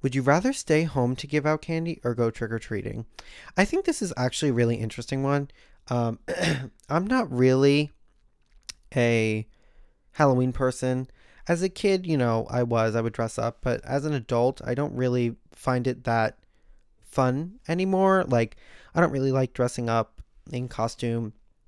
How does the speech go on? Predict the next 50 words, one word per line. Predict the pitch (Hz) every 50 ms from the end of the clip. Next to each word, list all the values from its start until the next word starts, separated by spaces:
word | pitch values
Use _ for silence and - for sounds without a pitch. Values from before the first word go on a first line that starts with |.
| - - - _ _ _ - - - -
I | 151
don't | 143 147 147
really | 139 131 135
trick-or-treat | 123 - - - 123 - - 135 120 120
anymore. | 117 117 117 117 113 113 113 113 113 113 113 117 120 -
I | 131
mean, | 127 127 127
I'm | 127
gonna | 131 131 123
be | 123 123
twenty-three. | - - - 117 120 113 - - 120 117 113 110
I | 110 113
don't | 120 120
really | 120 117 117 113
know | 113 113
many | 110 110 110 110
people | - - 120 - 110 107
at | 107 107
my | 113 110 107 104
age | 104 - -
that | 107 101 -
really | 113 113 110 110 104
go | - 113 110 107
out | 107 104 104 - - - - _ _ - - - _ _ - -
trick-or-treating | - 131 - 123 - 131 123 117 117 110
anymore, | 107 107 107 107 107 107 107
but, | 104 - 110 104 104 - - - _ _ _ - - _ _ _ -
I | 127
mean, | 123 120 113
I'm | 113
sure | 107 - 131 123
there | 113 110 107 110
are. | 107 104 107 107
If | 107 - -
you're | 113 104 110
out | 123 131 120 -
there, | - 117 113 113 113 110 113 - 127
mm, | 127 120 117 113
good | - 139 135
for | - - 131
you, | 131 120 104
but | 120 120
not | 120 123 120
for | - 127
me. | 120 123 117 113 110 - -
Um, | - 120 117 117 113 113 117 113 - - - - - - - - - - -
I | 127 131 135
just | 127 139 131 - -
think | 143 135 131 - -
that, | 123 117 110 113 110 104 - -